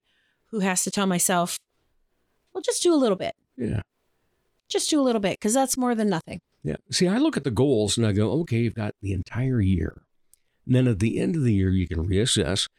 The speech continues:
Speaker 2: You can shift those. You can move
Speaker 1: Yeah.
Speaker 2: them around all year long.
Speaker 1: It's all made up. There's
Speaker 2: Yeah.
Speaker 1: no rules, Dave.
Speaker 2: Exactly.
Speaker 1: There's no rules. It's, everything is made up. There's
Speaker 2: Yes.
Speaker 1: only one certain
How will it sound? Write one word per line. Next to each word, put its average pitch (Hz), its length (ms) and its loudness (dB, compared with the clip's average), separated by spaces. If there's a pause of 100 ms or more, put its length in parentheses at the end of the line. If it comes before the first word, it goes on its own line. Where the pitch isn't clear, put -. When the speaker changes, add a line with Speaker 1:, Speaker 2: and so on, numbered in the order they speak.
(240)
Speaker 2:
You 127 160 0
can 87 300 2
shift - 420 -2
those. 160 400 0
You 95 60 -2
can 87 100 0
move 90 100 2
Speaker 1:
Yeah. 143 200 2
Speaker 2:
them 131 60 2
around 139 460 0 (160)
all 131 420 0 (100)
year 120 320 2
long. 90 420 0
Speaker 1:
It's 370 160 -4
all 440 140 2
made 220 180 4
up. 202 220 0
There's 226 160 2
Speaker 2:
Yeah. 196 80 4
Speaker 1:
no 466 180 4
rules, 208 400 0
Dave. 151 200 -2
Speaker 2:
Exactly. 214 680 0
Speaker 1:
There's 330 260 0
no 427 140 2
rules. 214 440 2 (580)
It's, - 340 -2
everything 339 360 4
is 254 140 0
made 220 180 2
up. 120 160 -4 (120)
There's 220 320 2
Speaker 2:
Yes. - 100 -4
Speaker 1:
only 285 340 4
one 302 520 0 (100)
certain 320 560 -2